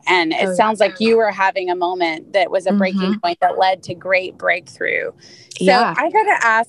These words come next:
Speaker 1: I know, like, whenever we overcome something like putting our identity in our achievements or in what we do, like,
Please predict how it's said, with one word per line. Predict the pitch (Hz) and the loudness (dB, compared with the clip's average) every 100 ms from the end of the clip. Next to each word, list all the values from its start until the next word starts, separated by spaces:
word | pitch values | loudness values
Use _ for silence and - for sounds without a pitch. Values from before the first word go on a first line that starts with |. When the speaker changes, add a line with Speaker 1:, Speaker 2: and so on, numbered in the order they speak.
| - | -2
Speaker 1:
I | 285 | -2
know, | 349 370 | 0 0
like, | 262 214 | 0 0
whenever | 247 262 339 359 | -2 -2 -2 -2
we | 220 214 202 202 - | -2 -4 -4 -6 -2
overcome | 240 226 214 - 208 185 | -2 0 -4 -4 -4 -2
something | 196 190 180 190 180 | -2 -2 0 -2 -4
like | 170 151 156 - - - - | -2 0 -2 -8 -20 -20 -16
putting | - 226 214 | -2 0 2
our | 196 | 0
identity | 196 185 180 180 180 180 | 2 0 0 0 0 0
in | 175 | 0
our | 165 | -2
achievements | 170 - 190 175 175 160 - | -6 -8 -6 -2 0 0 -2
or | |
in | 185 180 | 0 0
what | 180 | -2
we | 185 | -4
do, | 170 185 180 175 | -6 -4 -2 -2
like, | 175 175 175 | 2 2 2